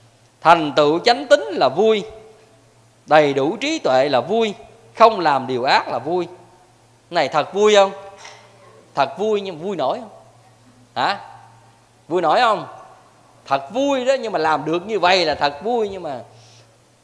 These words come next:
nó không phải là cái tầm của chúng ta. Thì thôi, gán bò. <laughs> Già cũng gán làm. <laughs> Nhưng mà tôi nói với các vị là già dễ giữ giới.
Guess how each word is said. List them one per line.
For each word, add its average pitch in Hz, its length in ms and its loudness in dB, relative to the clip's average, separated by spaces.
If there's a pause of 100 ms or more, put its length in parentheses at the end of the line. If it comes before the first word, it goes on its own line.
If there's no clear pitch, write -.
(420)
nó 208 180 2
không 214 100 -4
phải 160 160 0
là 160 140 -2
cái 170 160 -10
tầm 147 360 -6
của 151 80 -12
chúng 196 200 -14
ta. 170 240 -8 (420)
Thì 135 100 -10
thôi, 185 280 -2
gán 202 240 -2
bò. 131 360 -2 (400)
<laughs> - 760 -16
Già 131 460 2
cũng 160 140 -12
gán 196 220 -4
làm. 131 420 -10 (360)
<laughs> - 600 -20
Nhưng 220 120 -2
mà 226 40 0
tôi 240 160 2
nói 277 320 2
với 294 160 -10
các 311 200 -2
vị 160 160 -8
là 160 80 -4
già 165 340 0
dễ 160 220 -4
giữ 220 180 -8
giới. 285 380 -4